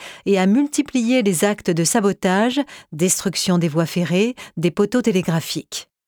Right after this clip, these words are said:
En août mille neuf cent quarante-quatre, Paris est libéré par les résistants de Paris et la division F F L du général Leclerc.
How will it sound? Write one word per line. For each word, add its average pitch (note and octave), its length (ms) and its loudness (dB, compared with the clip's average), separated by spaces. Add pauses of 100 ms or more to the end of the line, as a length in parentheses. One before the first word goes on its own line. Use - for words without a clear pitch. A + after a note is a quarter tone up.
(580)
En G#3+ 220 4
août G#3+ 220 2
mille C4+ 160 4
neuf C#4+ 120 2
cent C4+ 160 0
quarante-quatre, G3+ 800 0 (180)
Paris B3+ 400 2
est G3 60 2
libéré A3 540 2
par F3 200 0
les E3 180 2
résistants A3 640 0
de F3+ 100 2
Paris G3+ 460 0 (320)
et F#3 80 2
la F#3+ 140 4
division G#3 520 2
F A#3 180 0
F - 140 -6
L C#4 220 2
du F3 80 2
général A3 460 2
Leclerc. C#3+ 600 0